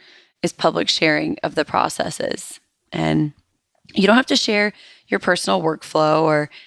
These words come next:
how you get to work in the morning or, you know, those kinds of things. You don't have to share your effectiveness or your efficiency rules,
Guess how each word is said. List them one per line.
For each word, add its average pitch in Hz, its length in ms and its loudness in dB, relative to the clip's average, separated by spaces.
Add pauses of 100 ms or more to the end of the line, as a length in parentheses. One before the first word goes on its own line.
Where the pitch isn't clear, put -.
(160)
how - 120 -2
you 160 40 2
get 165 120 0
to 165 80 -4
work 160 180 0
in 165 60 0
the 156 60 2
morning 156 380 2
or, 143 400 -2
you 143 120 -4
know, - 200 -4 (500)
those 160 340 2
kinds 160 280 -2
of 160 80 -10
things. 208 680 -2
You - 80 -2
don't 190 80 4
have 170 100 0
to 185 100 -2
share 165 500 2 (400)
your 170 180 2
effectiveness 160 720 -2
or 151 60 -2
your 151 160 -2
efficiency - 560 -4
rules, 190 580 -2